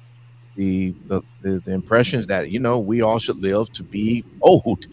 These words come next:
<laughs> you know, and get to a certain age. And then from that point, it's like, okay, well, you lived a good life. Some may say that about Terry Funk. Seventy-nine is a good life, you know. Um,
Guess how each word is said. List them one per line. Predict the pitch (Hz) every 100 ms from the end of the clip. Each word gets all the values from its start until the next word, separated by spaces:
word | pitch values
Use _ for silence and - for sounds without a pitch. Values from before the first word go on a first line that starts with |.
| - -
<laughs> | - -
you | - 127
know, | 202 117 139
and | 110 92
get | - -
to | 123
a | 113
certain | 131 127
age. | 113 123 170 135
And | 110
then | 113 107
from | 107
that | 117 117
point, | 131 151
it's | 147 -
like, | 151
okay, | 185 254 262
well, | 147 117
you | 139
lived | 147 190 196
a |
good | 151 - -
life. | 82 58 - - - -
Some | - 165
may | 185
say | 185 190
that | 254
about | 214 214
Terry | 214 247 370
Funk. | 381 294
Seventy-nine | - 165 226 185 196
is | 220
a |
good | 208 220
life, | 202 220 110 - - -
you |
know. | 95 104 180 - - - - -
Um, | 104 104 104 104